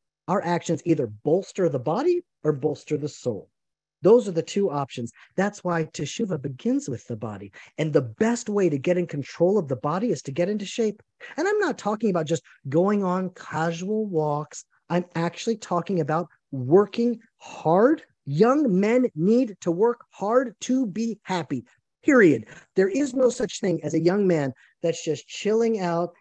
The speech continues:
and happy. Those do not go together. When young men work hard, something magical happens. Hard work works more on you than you work on it. It's like your character is built through the hard work that you do.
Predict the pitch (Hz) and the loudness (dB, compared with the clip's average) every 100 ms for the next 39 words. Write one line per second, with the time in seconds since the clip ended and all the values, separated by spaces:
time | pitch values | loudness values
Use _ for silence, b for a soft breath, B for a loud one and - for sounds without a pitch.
0 | 151 156 139 139 117 107 208 233 254 147 | -6 -4 -2 -4 -6 -4 6 6 6 0
1 | 233 214 208 180 151 170 170 151 131 104 | -2 0 0 -2 2 2 2 -4 -4 -6
2 | 87 _ _ b b 139 160 175 151 196 | -12 _ _ b b 0 4 6 6 6
3 | 240 220 202 175 151 196 190 190 190 156 | 6 4 2 0 -2 -4 -4 -8 -6 -6
4 | 170 160 139 151 175 185 147 117 104 - | -8 -6 -4 -4 -6 -8 -10 -10 -12 -16
5 | 123 - _ _ _ _ - 247 277 214 | -20 -20 _ _ _ _ -8 -4 -2 -2
6 | 175 277 233 196 - _ 151 196 269 247 | -2 2 2 0 -12 _ -2 4 4 4
7 | - 180 240 262 240 190 185 175 240 196 | 0 4 6 6 4 0 0 0 2 4
8 | 151 180 - 180 170 214 220 208 196 170 | 4 2 0 -2 0 -2 -2 -4 -6 -6
9 | 175 180 247 - - B - 151 175 202 | -6 2 4 2 -2 B -8 -4 4 4
10 | - _ - 277 285 262 - 170 165 165 | 4 _ -8 -2 2 2 0 0 2 0
11 | 143 147 285 220 156 _ _ - 202 190 | -2 -2 2 2 2 _ _ -6 -4 -4
12 | - 180 185 175 135 151 - 160 151 165 | -6 -2 -2 -2 0 -2 -2 -8 -6 -6
13 | 151 190 131 | -2 -2 -2